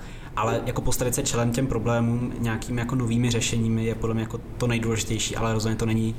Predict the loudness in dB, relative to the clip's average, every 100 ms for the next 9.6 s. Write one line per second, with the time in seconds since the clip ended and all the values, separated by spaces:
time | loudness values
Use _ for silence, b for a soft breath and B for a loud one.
0 | -6 0 2 4 2 2 2 2 4 4
1 | 2 0 -6 B B B -2 0 0 0
2 | 0 0 0 2 2 2 0 -2 -2 -6
3 | -8 -8 -6 -4 -2 -2 -2 -2 -2 -4
4 | -8 -12 -14 -16 -16 -16 -16 -14 -14 -8
5 | -4 -2 -2 0 0 0 -2 -2 0 0
6 | 2 2 2 2 0 0 0 0 0 2
7 | 2 2 0 0 0 0 -2 0 0 0
8 | 0 0 2 2 2 0 0 0 0 0
9 | 0 0 -2 -2 -4